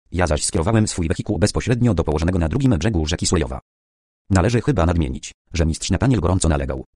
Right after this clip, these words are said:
abyśmy w podróż nad Pilicę wyruszyli jego cadillakiem i dopiero po opisaniu przeze mnie wybojów tamtejszych szos ustąpił, nie bez pewnej niechęci sadowiąc swe godne kształty w moim odrapanym pojeździe. W urzędzie gminy poinformowano nas o okolicznościach zgonu profesora,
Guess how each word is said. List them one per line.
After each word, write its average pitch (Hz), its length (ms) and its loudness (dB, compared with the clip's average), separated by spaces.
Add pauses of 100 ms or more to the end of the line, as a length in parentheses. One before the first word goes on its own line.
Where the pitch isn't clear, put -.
abyśmy 110 300 0
w - 20 -18
podróż 104 240 0
nad 107 140 2
Pilicę - 280 -4
wyruszyli 85 320 -2
jego 87 160 2
cadillakiem 101 500 0
i 95 100 2
dopiero 135 240 0
po 104 80 -2
opisaniu 131 340 0
przeze 80 220 -2
mnie 90 160 4
wybojów 120 340 -2
tamtejszych 92 420 -4
szos - 160 -2
ustąpił, 123 460 -2 (200)
nie 92 120 2
bez - 100 -2
pewnej 131 280 2
niechęci 107 380 0
sadowiąc 113 480 0
swe 90 100 -2
godne 104 200 0
kształty - 340 -4
w - 20 0
moim 85 180 2
odrapanym 92 400 4
pojeździe. 85 420 -2 (680)
W - 100 -8
urzędzie 85 260 2
gminy 95 220 2
poinformowano 98 460 0
nas 90 160 -2
o 87 40 2
okolicznościach 85 560 -4
zgonu 73 220 -2
profesora, - 460 -2